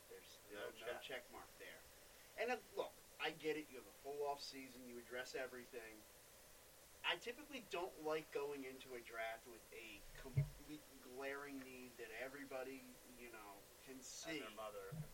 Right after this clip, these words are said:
Speaker 2: see.
Speaker 1: Yeah.
Speaker 2: Yeah.
Speaker 1: But, look, that's just the de-, hand they've been dealt, and, you know, there's plenty of guys, and I feel like if they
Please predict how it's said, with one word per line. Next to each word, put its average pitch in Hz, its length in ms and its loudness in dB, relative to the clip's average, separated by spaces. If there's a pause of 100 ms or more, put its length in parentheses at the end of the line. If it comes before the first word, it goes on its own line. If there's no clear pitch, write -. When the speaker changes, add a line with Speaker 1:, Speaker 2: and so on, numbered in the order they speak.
(260)
Speaker 2:
see. 135 80 0
Speaker 1:
Yeah. 107 160 0 (160)
Speaker 2:
Yeah. - 160 -8 (800)
Speaker 1:
But, 190 360 8
look, 165 240 4
that's 151 320 2
just 170 280 2
the 156 240 2
de-, 143 200 -6
hand 156 240 2
they've 147 200 0
been 143 200 0
dealt, 151 320 4 (120)
and, 131 240 -2 (320)
you 135 120 -2
know, 120 240 0
there's 147 360 6
plenty 196 320 6
of 143 80 2
guys, 143 480 10 (120)
and 196 120 -2
I - 120 0
feel 220 160 8
like 202 160 2
if 156 200 -2
they 160 160 4